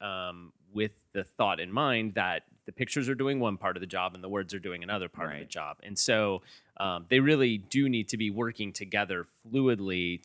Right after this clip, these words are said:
Speaker 1: to kinda create this whole, um, and you kinda remove one from the equation and it
Speaker 2: Mm-hmm.
Speaker 1: doesn't really work
Speaker 2: Yeah, no,
Speaker 1: anymore.
Speaker 2: yeah, yeah.
Speaker 1: So,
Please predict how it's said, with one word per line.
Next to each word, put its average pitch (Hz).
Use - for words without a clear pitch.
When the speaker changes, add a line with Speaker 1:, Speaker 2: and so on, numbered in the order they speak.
Speaker 1:
to 92
kinda 98
create 95
this -
whole, 92
um, 90
and 98
you 87
kinda 107
remove 101
one 104
from 131
the 107
equation 110
and 101
it 101
Speaker 2:
Mm-hmm. 117
Speaker 1:
doesn't 110
really 85
work 117
Speaker 2:
Yeah, 98
no, 90
Speaker 1:
anymore. 127
Speaker 2:
yeah, 120
yeah. 113
Speaker 1:
So, 92